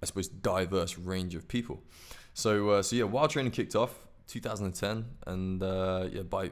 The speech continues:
I mean, that was June two thousand and ten. By the end of two thousand and ten, I was, I was too busy. We, we had, you know, kind of, uh, nine, nine Wild Training group exercise classes a week,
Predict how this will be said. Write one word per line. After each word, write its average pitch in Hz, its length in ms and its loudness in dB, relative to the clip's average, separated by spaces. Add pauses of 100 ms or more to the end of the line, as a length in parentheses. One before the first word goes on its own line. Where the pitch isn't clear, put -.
I 90 60 -4
mean, 90 100 -4
that 92 80 -6
was 90 80 -14
June 104 260 -2
two 95 140 -6
thousand 95 220 -2
and 92 80 -4
ten. 90 220 0
By 95 100 0
the 92 180 -4
end 127 260 2
of 117 120 0
two 110 160 -4
thousand 98 320 2
and 90 100 -2
ten, 90 360 -2 (460)
I 110 140 2
was, 95 280 0
I - 60 4
was 92 120 0
too 104 240 -2
busy. 92 400 -2
We, 92 200 -2
we 92 200 -4
had, 87 240 0 (140)
you 85 100 -8
know, 87 100 -6
kind 87 220 -8
of, - 160 -14 (120)
uh, - 60 -14 (180)
nine, 110 640 -2
nine 117 300 2
Wild 110 200 4
Training 113 340 -2
group 110 200 -2
exercise 117 280 -2
classes 110 420 0
a 92 40 0
week, 101 360 -4